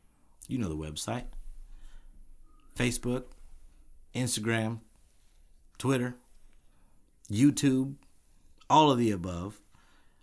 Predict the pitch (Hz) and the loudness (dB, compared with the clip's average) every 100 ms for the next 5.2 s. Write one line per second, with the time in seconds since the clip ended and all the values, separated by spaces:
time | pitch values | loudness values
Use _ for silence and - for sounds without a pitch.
0 | - 90 85 82 82 82 - _ - 123 | -14 -10 -10 -10 -12 -14 -18 _ 0 4
1 | 143 139 127 127 127 120 123 117 110 - | 4 2 0 0 -2 0 -2 0 -2 0
2 | 123 120 120 120 117 - 117 107 107 101 | 2 2 0 0 -4 -4 -2 0 0 -2
3 | 92 107 107 107 104 92 87 85 85 82 | 0 4 6 4 2 -2 -2 -4 -6 -8
4 | - - - - - - 87 92 87 82 | -14 -20 -20 -20 -20 -16 -8 -4 -4 -4
5 | 82 80 | -6 -8